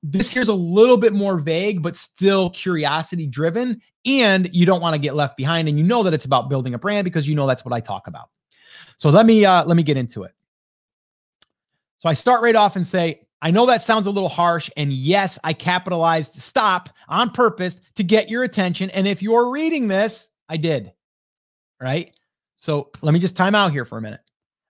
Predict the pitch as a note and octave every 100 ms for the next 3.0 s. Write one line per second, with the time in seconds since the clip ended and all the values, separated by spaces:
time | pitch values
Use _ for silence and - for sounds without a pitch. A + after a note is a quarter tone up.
0 | _ E3 A3+ C#4+ B3+ D#3+ A3+ G#3+ G3+ G3
1 | D#3+ _ D3+ C#3+ G3 B3+ C4 - - G#3
2 | G#3+ G#3 F#3+ - G3 - E3+ D3+ D3 -